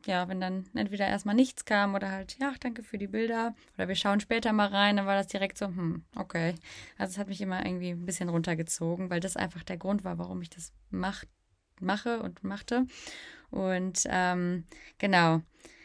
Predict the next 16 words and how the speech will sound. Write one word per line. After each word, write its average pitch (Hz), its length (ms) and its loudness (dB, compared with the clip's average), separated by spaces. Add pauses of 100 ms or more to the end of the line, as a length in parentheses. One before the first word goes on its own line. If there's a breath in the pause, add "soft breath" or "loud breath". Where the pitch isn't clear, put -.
(260 loud breath)
Ich 170 160 -8
weiß 226 180 6
auch, 220 100 0
dass 214 160 -2
diese 208 200 -2
verspäteten 208 540 -2
Reaktionen 196 720 0
meiner 175 220 2
Kunden 175 800 0 (540)
auch 185 200 2
nie 202 220 8
böse 196 340 6
gemeint - 440 -2
waren, - 240 -4
ne? 277 240 8
Denn 214 320 0